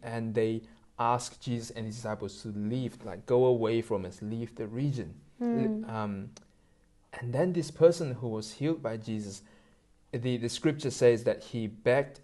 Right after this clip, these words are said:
Speaker 1: Jesus for him to go with them.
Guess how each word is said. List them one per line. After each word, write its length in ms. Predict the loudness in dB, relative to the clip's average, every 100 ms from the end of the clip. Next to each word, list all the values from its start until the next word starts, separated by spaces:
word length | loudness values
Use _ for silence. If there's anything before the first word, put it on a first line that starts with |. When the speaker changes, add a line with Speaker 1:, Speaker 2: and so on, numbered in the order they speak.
| -10
Speaker 1:
Jesus 640 | -6 -4 -4 -8 -10 -16 _ _ _ _ -6
for 180 | -4 -2
him 280 | -4 -4
to 140 | -6 -8
go 200 | -4 -4
with 380 | -2 -6 -6
them. 140 | -12